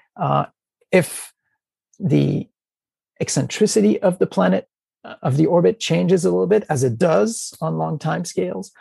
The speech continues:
all of these things are going to change the amount of light that impacts the atmosphere,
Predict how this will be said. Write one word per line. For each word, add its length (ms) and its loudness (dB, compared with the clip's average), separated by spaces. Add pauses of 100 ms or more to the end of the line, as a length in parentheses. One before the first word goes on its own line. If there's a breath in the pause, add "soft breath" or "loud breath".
(120 soft breath)
all 160 6
of 120 2
these 220 0
things 220 -4
are 100 0
going 200 -2
to 100 -8
change 320 -4
the 100 0
amount 300 2
of 180 -6
light 380 2
that 220 0
impacts 500 -4
the 120 -4
atmosphere, 640 -4